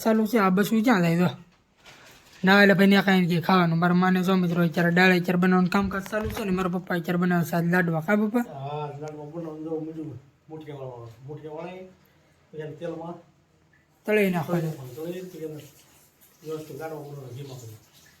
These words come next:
Speaker 2: જબરદસ્ત.
Speaker 1: આ મિત્રો છે ને, મારા મા ને મારા પપ્પા એ બે જ મળીને આજ લાડવાને બનાવે છે દાળ. મારા પપ્પાને લગભગ લાડવાને બનાવવાનું થાય. કા પપ્પા?
Speaker 2: હા.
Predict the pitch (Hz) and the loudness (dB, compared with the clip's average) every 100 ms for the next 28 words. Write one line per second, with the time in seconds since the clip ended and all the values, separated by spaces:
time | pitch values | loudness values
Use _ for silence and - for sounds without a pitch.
0 | _ _ _ _ _ _ _ _ _ 147 | _ _ _ _ _ _ _ _ _ -14
1 | 135 131 147 185 175 185 185 196 196 208 | -12 -10 -8 -4 -2 -2 -2 -4 -2 -2
2 | 185 185 185 208 214 190 185 185 - 190 | 0 0 0 0 2 2 0 -2 -2 -2
3 | 185 190 180 196 214 196 185 180 190 190 | 0 -2 -2 -2 -2 -2 -4 -2 -4 -2
4 | 185 175 175 180 180 147 170 165 160 180 | -2 -2 -4 -2 -2 -4 0 2 4 4
5 | 185 185 196 190 185 180 185 196 190 185 | 2 0 0 2 2 2 4 6 6 4
6 | 175 180 170 165 160 175 185 214 233 240 | 2 0 0 -2 -2 -2 0 -2 -4 -8
7 | 131 135 | -8 -12